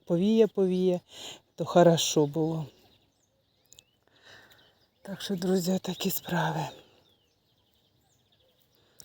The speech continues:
Куди, куди побігла? От шустрячка.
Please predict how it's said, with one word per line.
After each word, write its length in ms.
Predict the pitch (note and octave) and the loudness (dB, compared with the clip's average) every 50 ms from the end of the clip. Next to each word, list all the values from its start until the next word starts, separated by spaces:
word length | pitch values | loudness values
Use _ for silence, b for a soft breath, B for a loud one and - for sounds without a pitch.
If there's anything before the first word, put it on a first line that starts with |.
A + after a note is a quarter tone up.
| _ _ | _ _
Куди, 260 | - A3 F3 F3 D#3+ E3 - | -4 0 0 0 0 -2 -2
куди 220 | - A#3 G3+ A#3 | 0 8 8 8
побігла? 540 | A#3 - G#3+ F3 D#3 D#3+ C#3 D3 D3+ C#3+ C3+ - _ _ _ _ _ - - | 8 8 2 0 0 -2 -2 -2 -2 -2 -4 -8 _ _ _ _ _ -8 -2
От 220 | A3+ C4+ C4 - | 0 0 2 2
шустрячка. 800 | - - D4+ - - - F3 E3 C#3+ C3 - - - - D#3 | 4 4 4 4 2 2 2 2 2 2 -4 -12 -12 -12 -16